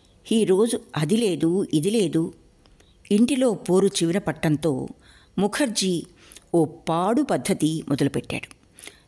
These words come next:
జమీందారీ ఖజానాలోంచి కాస్తో కూస్తో స్వంత ఖర్చుకి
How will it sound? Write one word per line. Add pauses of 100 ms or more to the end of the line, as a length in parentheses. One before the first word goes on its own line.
(100)
జమీందారీ
ఖజానాలోంచి
కాస్తో
కూస్తో (360)
స్వంత
ఖర్చుకి